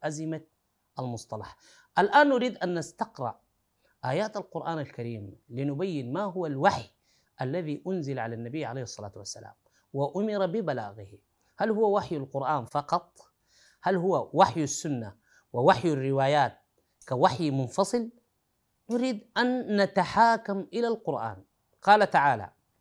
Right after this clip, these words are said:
"قل أي شيء أكبر شهادةً؟ قل الله شهيد بيني وبينكم وأوحي إلي هذا القرآن لأنذركم به ومن بلغ."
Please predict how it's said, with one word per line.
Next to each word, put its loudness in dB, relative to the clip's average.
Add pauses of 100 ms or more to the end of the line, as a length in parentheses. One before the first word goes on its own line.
"قل 4
أي 4
شيء 2
أكبر 2
شهادةً؟ 2 (420)
قل 4
الله 6
شهيد -2
بيني 0
وبينكم 0 (320)
وأوحي 4
إلي 2
هذا 6
القرآن 2
لأنذركم 0
به 0
ومن -2
بلغ." -8